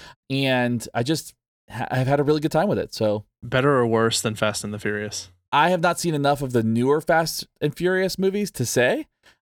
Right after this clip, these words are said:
Speaker 1: but I would say that if you like stuff like that and you have fun with it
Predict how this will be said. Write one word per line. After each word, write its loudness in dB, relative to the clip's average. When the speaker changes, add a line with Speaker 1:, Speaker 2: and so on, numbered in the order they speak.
Speaker 1:
but 6
I 4
would 2
say 2
that 2
if -4
you 2
like 2
stuff 0
like -2
that 0
and -2
you 0
have 0
fun 0
with 0
it 0